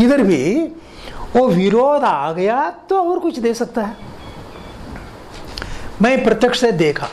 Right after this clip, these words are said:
देखा, स्मृति रूप परतर पूर्व दृष्टाव भाषा है, इसलिए मिथ्या ज्ञान है, रजतवत्त बोल रहे हैं,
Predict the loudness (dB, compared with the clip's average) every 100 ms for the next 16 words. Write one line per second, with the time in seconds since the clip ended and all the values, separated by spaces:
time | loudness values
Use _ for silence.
0 | -12 -14 -12 -4 0 4 4 4 4 2
1 | -2 -4 0 2 4 2 2 0 0 0
2 | 0 0 -2 0 2 2 0 -2 -2 -2
3 | -2 -4 -8 -20 -20 -20 -18 -18 -16 -8
4 | 0 2 4 4 2 2 4 2 2 0
5 | -2 -6 -20 -20 -20 -18 -18 -20 -18 -8
6 | 0 2 4 4 4 4 4 4 2 0
7 | -2 -6